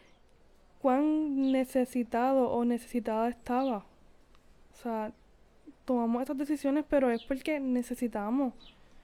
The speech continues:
No es porque para pasar el, el rato por ahí o qué sé yo, no, es porque estamos necesitados. Por favor, no los juzguen, no los critiquen cuando regresen,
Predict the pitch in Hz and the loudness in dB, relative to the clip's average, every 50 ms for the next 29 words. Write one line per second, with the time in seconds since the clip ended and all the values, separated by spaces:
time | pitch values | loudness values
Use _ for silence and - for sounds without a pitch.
0 | - - - 240 233 226 - 277 285 269 254 302 294 294 277 277 269 254 254 - | -20 -10 -6 -4 -4 0 0 0 0 0 0 0 0 2 2 2 0 -2 -4 -10
1 | - - - - - - - - - - - - - - - - - - - - | -16 -20 -20 -20 -20 -20 -20 -20 -20 -20 -20 -20 -20 -20 -20 -20 -20 -20 -20 -20
2 | - - - 269 262 254 247 240 240 - 240 233 240 247 240 233 - - - - | -8 -2 0 2 2 2 2 0 -2 -2 0 0 2 0 0 -2 -6 -8 -4 -2
3 | 240 233 226 220 - 220 220 220 220 233 226 214 226 214 202 202 208 226 247 254 | 0 0 0 -2 -2 -2 -2 -2 -2 -2 -2 -2 -4 -4 -4 -4 -2 0 0 0
4 | - 233 226 - 247 226 220 220 233 254 240 220 220 240 247 240 - 277 269 254 | 0 -2 -4 -4 -2 -2 -2 -2 -2 -2 -4 -4 -4 -4 -6 -4 -4 -6 -4 -2
5 | 285 269 254 247 240 - - 226 226 247 277 285 277 269 254 - - 240 226 - | -2 -2 -2 -2 -6 -8 -6 -4 -2 0 0 0 0 0 0 -2 -2 -2 -2 -4
6 | 226 214 - 214 220 226 240 233 220 208 208 - - - - - 240 226 220 - | -6 -4 -2 0 2 2 2 0 0 -4 -6 -12 -18 -20 -12 -8 -8 -8 -6 -6
7 | 214 208 220 254 269 254 233 226 240 262 233 226 247 254 262 247 247 277 262 240 | -6 -4 -2 0 0 0 0 0 -2 -2 -2 -2 -2 -2 0 0 0 0 0 0
8 | 226 220 220 214 214 220 - - 269 247 233 262 262 277 269 262 262 247 240 247 | -2 -4 -4 -4 -6 -6 -4 -4 -4 -2 -2 -2 -2 -2 0 0 0 2 2 2
9 | 233 240 226 214 214 220 220 247 - - 277 240 220 208 | 2 0 0 0 0 0 0 0 0 0 -2 -2 -2 -4